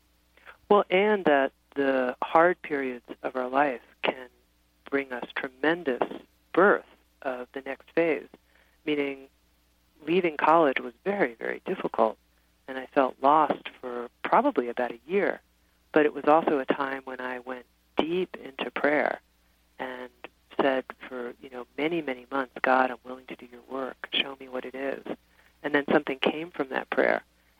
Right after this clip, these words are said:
And even as I'm telling you the story of my relationship life and seeing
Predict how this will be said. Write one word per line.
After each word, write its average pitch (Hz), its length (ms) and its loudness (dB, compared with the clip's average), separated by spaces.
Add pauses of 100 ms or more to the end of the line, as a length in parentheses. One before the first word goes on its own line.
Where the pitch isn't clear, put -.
(100)
And 147 200 -2
even 170 460 0
as 143 160 2
I'm 131 220 2
telling 143 260 0
you 131 60 -12
the - 140 -12
story 139 300 0
of 127 140 -6
my 127 120 -6
relationship 131 720 -2
life 120 400 -8
and 127 100 -14 (200)
seeing 139 120 -10